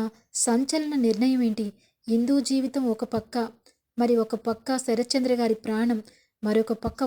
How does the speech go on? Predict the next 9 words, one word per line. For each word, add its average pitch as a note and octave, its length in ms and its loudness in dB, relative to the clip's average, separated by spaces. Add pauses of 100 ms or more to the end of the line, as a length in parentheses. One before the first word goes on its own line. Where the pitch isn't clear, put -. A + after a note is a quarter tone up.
(120)
వంశీ. A3 420 -4 (460)
మరి A#3+ 240 4 (440)
గగన్ A#3 380 0
ఎలాంటి A#3 360 2
నిర్ణయం A3+ 380 2
తీసుకోబోతున్నాడు A3 920 0 (360)
అన్నది A#3 340 0 (400)
అప్కమింగ్లో A#3+ 600 0
తెలుసుకుందాం. A3 720 -2